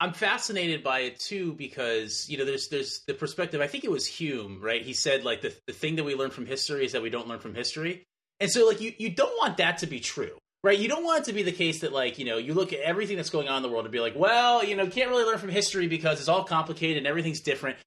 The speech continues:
You know, clearly there should be some benefit from learning from history. But the, the pitfalls are, like, what we've been talking about, where, you know, if you draw the wrong lessons or you don't think about it critically, then you end up in a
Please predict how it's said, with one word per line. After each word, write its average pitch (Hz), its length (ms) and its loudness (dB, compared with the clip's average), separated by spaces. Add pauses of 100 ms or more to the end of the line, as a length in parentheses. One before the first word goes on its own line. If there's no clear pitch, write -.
You 262 80 0
know, 247 60 2
clearly 247 840 2 (140)
there 185 100 6
should 220 200 2
be 196 80 -2
some 160 200 2
benefit 156 420 -2
from 120 160 -8
learning 127 220 -2
from 110 140 -12
history. 110 500 -4 (220)
But 208 180 4
the, 202 100 6
the 185 160 0
pitfalls 139 680 2
are, 120 140 2
like, 131 260 2
what 156 140 -2
we've 143 120 0
been 139 80 0
talking 247 360 2
about, 104 280 0
where, 120 300 2 (160)
you 247 80 0
know, 196 100 8
if 165 120 0
you 190 80 0
draw 226 260 4
the 190 100 2
wrong 151 300 2
lessons 113 520 0 (180)
or 170 80 4
you 180 120 2
don't 208 180 2
think 220 260 -2
about 170 180 2
it 143 120 -4
critically, 123 680 -2 (200)
then 190 160 4
you 196 180 2
end 160 140 2
up 147 160 2
in 135 80 -2
a 123 160 0